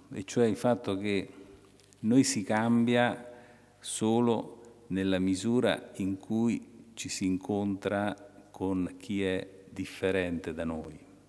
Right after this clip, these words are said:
E così come nell'esperienza tutta umana dell'innamoramento, uno scopre il proprio io non quando si guarda allo specchio, ma quando incontra il tu dell'altro,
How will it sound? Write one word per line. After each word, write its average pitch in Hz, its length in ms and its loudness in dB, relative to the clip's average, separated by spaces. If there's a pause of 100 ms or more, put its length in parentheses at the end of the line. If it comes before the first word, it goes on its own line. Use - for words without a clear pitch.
(680)
E 101 120 -4
così 127 320 0
come 117 260 4
nell'esperienza 110 1300 0 (200)
tutta 104 380 -2
umana 98 680 0
dell'innamoramento, 92 1300 0
uno 107 220 0
scopre 98 800 -2
il 92 180 -4
proprio 98 520 0
io 87 600 0
non 101 280 0
quando 92 380 0
si 82 120 -4
guarda 90 500 -2
allo 90 260 -4
specchio, - 600 -4
ma 82 140 -2
quando 95 260 2
incontra 92 540 -2
il 90 240 -4
tu 117 160 0
dell'altro, 90 1200 -2